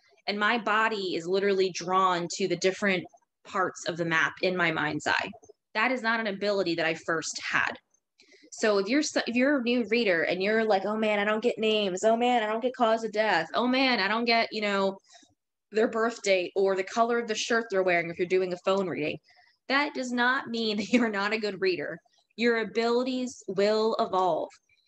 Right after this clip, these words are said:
And I will tell you that, um, when I turned, when you have your Saturn return,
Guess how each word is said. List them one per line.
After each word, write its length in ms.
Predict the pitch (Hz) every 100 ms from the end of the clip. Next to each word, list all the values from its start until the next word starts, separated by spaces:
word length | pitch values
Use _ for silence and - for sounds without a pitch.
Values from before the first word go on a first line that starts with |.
| - -
And 100 | 196
I 80 | 208
will 120 | 208 214
tell 200 | 247 247
you 180 | 240 208
that, 300 | 185 175 - 180
um, 200 | 180 175
when 100 | 196
I 120 | 294 -
turned, 300 | 254 247 240
when 140 | 202 196
you 80 | 208
have 220 | 240 240
your 100 | 208
Saturn 380 | - 208 214 208
return, 500 | 180 - 233 254